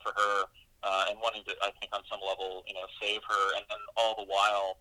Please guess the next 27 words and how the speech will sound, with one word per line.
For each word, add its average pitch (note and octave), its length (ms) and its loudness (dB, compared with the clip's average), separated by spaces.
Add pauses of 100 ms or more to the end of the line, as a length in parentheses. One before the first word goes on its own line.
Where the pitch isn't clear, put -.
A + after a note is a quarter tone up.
(300)
dealing G#2 400 -8
with, F#2+ 160 -4 (240)
you F#2+ 80 -2
know, F#2+ 80 -4
his A2 160 -10 (160)
friendship, - 640 -6 (640)
which B2 200 -4
is, G2+ 280 -6 (320)
is A2+ 160 -4 (280)
under G2+ 400 -4 (160)
scrutiny A2+ 400 -4
all F2 160 -2
of - 80 -4
a - 120 -12
sudden F#2+ 240 -2
because B2 520 0
of F#2 200 0
the F#2 120 -14
civil G2+ 200 -4
rights F#2+ 280 0
mo-, G2 240 -14 (120)
movement G#2 360 -8
and G2+ 80 -18
what's G2 160 -4 (160)
happening, F#2+ 280 -6 (600)
you D#3+ 120 -4
know, B2 80 -2